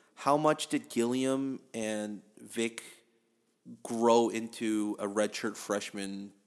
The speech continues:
body, right? 'Cause they had the entire year's worth of practices and everything. And if their physical tools are now,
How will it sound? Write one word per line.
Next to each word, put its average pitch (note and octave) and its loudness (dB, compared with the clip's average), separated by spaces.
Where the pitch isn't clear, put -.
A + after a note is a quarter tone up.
body, F2 -10
right? F#2 -12
'Cause G#2 -6
they A2+ 2
had C3 0
the B2+ 0
entire C3 -2
year's A2+ -6
worth G#2+ 0
of G2 -10
practices G2+ -8
and F#2+ -8
everything. G2+ -8
And G2+ -10
if G#2+ -10
their A2 -2
physical C3+ -2
tools A#2 -4
are A2+ -8
now, G#2 -2